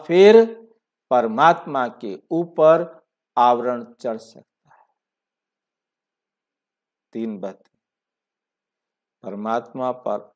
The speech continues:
आवरण नहीं चढ़ सकता, आत्मा परमात्मा में नहीं मिल सकते और आत्मा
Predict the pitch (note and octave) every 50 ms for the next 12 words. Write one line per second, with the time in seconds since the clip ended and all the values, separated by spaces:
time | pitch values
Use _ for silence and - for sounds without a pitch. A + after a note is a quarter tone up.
0 | _ G2+ G2 G2+ G#2+ B2 C3 C3 C3 C3+ C3+ C3+ C#3 - D3 C#3+ C3+ - - -
1 | C#3+ C#3 _ _ _ - - E3+ D#3 F3 F3 _ _ _ _ _ _ _ _ _
2 | _ _ _ _ _ _ - A#2 B2+ B2+ - - C#3+ B2+ A#2 F#2+ F#2 F2+ _ _
3 | _ _ _ - F2+ F2+ G2 A2 A#2 B2+ - - - B2+ A#2+ A#2 G#2 F#2+ F#2 F#2+
4 | F#2 F2+ E2+ E2+ E2+ E2 F2+ G#2 B2 C#3+ D3 D3 D3+ D3+ D3 D3 - - D3+ C3+
5 | - _ _ - D3+ D3 D3 D#3 D#3 D3+ _ _ _ _ _ _ _ _ _ _
6 | _ _ G#2 G#2+ G#2+ G#2 - - _ _ - A#2+ C3+ C3+ C3+ - B2+ B2+ B2 A#2+
7 | A#2